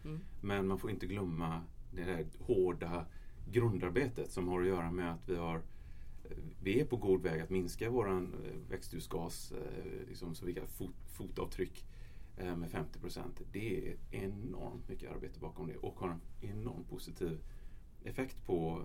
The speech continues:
Speaker 2: eh, på planeten.
Speaker 1: Mm. Femtio procent till tjugotjugo.
Speaker 2: Femtio procent till tjugohundratjugo.
Speaker 1: Mm.
Speaker 2: Och det är, det är, eh, jag kommer inte ihåg exakta siffran, men det är motsvarande Norges, eh, koldioxidutsläpp. Så att det, det är mycket, ehm,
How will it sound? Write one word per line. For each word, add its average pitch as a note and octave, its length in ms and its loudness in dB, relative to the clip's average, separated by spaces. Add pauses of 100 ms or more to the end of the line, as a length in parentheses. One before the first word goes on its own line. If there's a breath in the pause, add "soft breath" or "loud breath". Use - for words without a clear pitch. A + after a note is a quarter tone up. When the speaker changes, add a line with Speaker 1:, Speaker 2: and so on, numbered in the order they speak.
(160)
Speaker 2:
eh, - 60 -4
på F#2 180 0
planeten. G2 480 0 (160)
Speaker 1:
Mm. E3 200 -4 (420)
Femtio G3 300 2
procent E3+ 380 -2
till E3 80 -6
tjugotjugo. D#3+ 500 -2
Speaker 2:
Femtio F#2+ 280 2
procent F#2 280 -2
till D#2 240 -4
tjugohundratjugo. - 360 -4
Speaker 1:
Mm. - 120 0
Speaker 2:
Och - 60 0
det G2+ 100 0
är, G2 400 -2
det A2 180 6
är, F2+ 500 4
eh, E2+ 60 0 (680 loud breath)
jag - 100 -4
kommer G2+ 100 2
inte G2+ 120 2
ihåg F#2 100 10
exakta F#2+ 320 2
siffran, F#2+ 320 0
men F#2+ 80 6
det A#2+ 80 6
är G#2 40 6
motsvarande F#2+ 500 4
Norges, F#2 640 2
eh, - 480 -2
koldioxidutsläpp. - 800 -4
Så - 80 -2
att A2+ 60 0
det, A#2+ 160 6
det A2+ 140 4
är A#2 40 4
mycket, A2+ 520 0 (160)
ehm, G2+ 480 -4